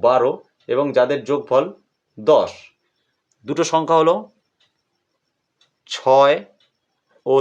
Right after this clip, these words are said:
চার। সংখ্যা দুটির,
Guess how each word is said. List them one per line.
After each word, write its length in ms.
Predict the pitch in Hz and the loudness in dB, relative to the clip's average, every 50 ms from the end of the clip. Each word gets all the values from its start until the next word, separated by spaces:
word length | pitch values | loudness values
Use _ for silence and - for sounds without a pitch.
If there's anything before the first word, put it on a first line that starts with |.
| 131 135 | 0 -2
চার। 300 | - - 120 95 85 - - - - _ _ _ _ _ _ _ _ _ _ _ _ _ _ _ _ _ _ _ _ _ _ _ _ _ _ _ _ _ _ _ _ _ _ _ _ _ _ _ _ _ _ _ _ _ _ | -2 -2 0 0 -2 -6 -10 -16 -20 _ _ _ _ _ _ _ _ _ _ _ _ _ _ _ _ _ _ _ _ _ _ _ _ _ _ _ _ _ _ _ _ _ _ _ _ _ _ _ _ _ _ _ _ _ _
সংখ্যা 600 | - - - - 120 123 135 135 127 - - 156 151 | -20 -14 -6 -2 -2 -2 -2 -4 -6 -4 -2 -2 -2
দুটির, 420 | 147 113 98 - 107 101 113 117 | -2 -4 -8 -6 -8 -8 -8 -10